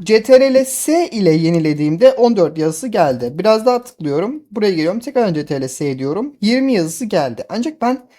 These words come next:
her seferinde C T R L S yapmak durumunda kalıyorum. Halbuki ben buraya tıkladığım anda buranın değişmesi lazım. Bunun için state management, yani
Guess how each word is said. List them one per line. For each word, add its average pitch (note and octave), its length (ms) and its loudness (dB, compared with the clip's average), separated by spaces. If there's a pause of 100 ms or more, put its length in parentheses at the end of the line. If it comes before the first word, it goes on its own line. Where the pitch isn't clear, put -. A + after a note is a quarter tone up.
(120)
her C#4+ 220 2
seferinde G#3 600 -2
C F#3 160 -2
T A3 160 -2
R A#3+ 60 -4
L C4 80 -4
S C#4 180 -4
yapmak C4 500 -2
durumunda B2 380 -4
kalıyorum. A#2+ 460 -6
Halbuki C4+ 680 -2 (280)
ben G#3 200 4
buraya D#4+ 140 -2
tıkladığım D4 520 -2
anda E4 260 2
buranın D3 320 0
değişmesi A#2 500 -8
lazım. A2 360 -12 (120)
Bunun A3 200 0
için E4+ 380 -4
state - 640 -4
management, A2+ 720 -6
yani A#3 500 -2